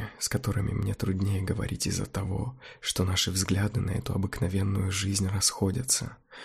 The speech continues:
Компании, в которых обсуждают банальщину. Да-да», он посмотрел на меня и, заметив мою улыбку, продолжил. «Всё, что было мне непривычно и чуждо, теперь манит.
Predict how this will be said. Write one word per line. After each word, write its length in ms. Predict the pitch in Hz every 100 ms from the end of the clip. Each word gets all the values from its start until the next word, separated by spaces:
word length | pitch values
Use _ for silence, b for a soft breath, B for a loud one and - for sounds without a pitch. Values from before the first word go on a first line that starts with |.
| B B
Компании, 600 | - 95 - 98 92 98
в 80 | -
которых 360 | - 98 120 -
обсуждают 560 | - 98 95 104 101
банальщину. 800 | 95 95 92 117 - - 104 101 B B -
Да-да», 500 | 98 101 101 101 - B B
он 180 | - 104
посмотрел 520 | - - 92 - 101
на 120 | 110 101
меня 360 | 101 98 101 B B B
и, 80 | 104
заметив 500 | 95 92 92 - -
мою 280 | 95 92
улыбку, 560 | 82 98 98 107 - -
продолжил. 720 | - 98 95 95 104 113 117 - - B B B B
«Всё, 240 | - 123
что 200 | 107 -
было 260 | 98 110 101
мне 180 | 98 98
непривычно 680 | 98 - 95 95 107 - -
и 160 | - 101
чуждо, 560 | - 110 120 - - - B B
теперь 320 | - - 101
манит. 500 | 98 98 98 104 -